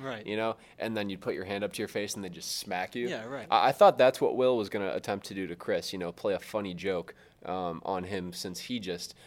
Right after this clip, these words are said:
Speaker 2: made a f-, a, a, a joke about his wife. I'm not gonna say that it was a funny joke, um, but he did make a joke, and, uh, he, he just forgot to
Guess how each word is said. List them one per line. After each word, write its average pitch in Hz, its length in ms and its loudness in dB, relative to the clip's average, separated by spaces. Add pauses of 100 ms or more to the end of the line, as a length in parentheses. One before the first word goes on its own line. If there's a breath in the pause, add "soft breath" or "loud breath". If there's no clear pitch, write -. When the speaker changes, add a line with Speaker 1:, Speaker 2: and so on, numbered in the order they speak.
Speaker 2:
made 92 200 -4
a 85 40 -12
f-, - 160 -14 (100)
a, 101 40 0
a, 85 220 0 (100)
a 95 80 0
joke 90 380 -4 (220 loud breath)
about 92 300 0
his 90 160 -10
wife. 92 380 -2
I'm 113 80 -6
not 113 160 0
gonna 95 160 -4
say 98 160 -2
that 90 100 -4
it 78 60 -6
was 80 100 -10
a 82 60 -12
funny 90 260 -6
joke, 78 340 -8 (340 loud breath)
um, 82 340 -6 (160)
but 104 100 -2
he 98 80 -4
did 104 220 -2
make 90 180 -4
a - 60 -12
joke, 82 400 -6 (480 soft breath)
and, 82 180 -10
uh, 80 140 -6
he, 104 260 -6
he 95 120 -10
just 90 200 -8
forgot 85 380 -6
to 69 280 -8